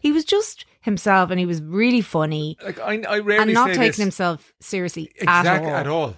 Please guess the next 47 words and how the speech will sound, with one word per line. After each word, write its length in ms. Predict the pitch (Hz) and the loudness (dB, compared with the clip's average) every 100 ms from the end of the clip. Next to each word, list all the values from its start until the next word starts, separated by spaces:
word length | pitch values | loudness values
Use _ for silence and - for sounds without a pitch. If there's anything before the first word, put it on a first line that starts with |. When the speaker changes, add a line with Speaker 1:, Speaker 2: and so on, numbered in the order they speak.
| - | 0
Speaker 1:
At 120 | 196 | 4
all. 500 | 226 277 311 254 139 | 6 6 6 4 0
Speaker 2:
I, 60 | - | -6
like, 140 | 180 | -4
I, 160 | 180 185 165 - | 0 -2 -2 -6
I 100 | 175 | -6
rarely 380 | 165 185 220 202 | -2 2 2 2
say 160 | 170 | 0
this 180 | 143 123 | 0 -2
about 140 | 120 | -2
anybody, 380 | 120 127 113 110 | 0 0 -2 -4
but 160 | 98 123 | -4 -2
I'd 80 | 123 | 2
love 80 | 180 | 2
Speaker 1:
Yeah. 80 | |
Speaker 2:
to 60 | 160 | 2
go 100 | 160 | -2
for 120 | - | -6
a 40 | - | -8
pint 240 | 120 110 | -8 -8
with 120 | 92 | -6
him. 80 | 190 | 0
Speaker 1:
Yeah, 260 | 196 170 151 | 2 2 -2
you 180 | - 185 | -10 -8
just 320 | 175 226 220 | -4 -4 -4
would 200 | 175 180 | -2 0
have 240 | 160 156 147 | 2 2 4
Speaker 2:
Yeah. 160 | 117 101 | 2 0
Speaker 1:
a 100 | 185 | -2
really 460 | 160 170 170 165 | -2 0 0 0
good 160 | 156 151 | -2 -4
laugh 320 | 147 127 139 | -4 -4 -4
with 120 | - 147 | -8 -8
him. 120 | 113 | -4
Speaker 2:
And 100 | 165 | 0
we 80 | 180 | 2
could 140 | 175 | 2
talk 200 | 190 190 | 2 2
about 180 | 160 165 | 2 -2
the 60 | 131 | 0
fact 280 | 156 147 - | 0 0 0
that 200 | 127 117 | -4 -4
in 140 | - 139 | -6 -4
the 80 | 120 | 2
last 280 | 139 143 | 2 2
few 100 | - 127 | -2 -2
days, 320 | 120 117 | 0 -2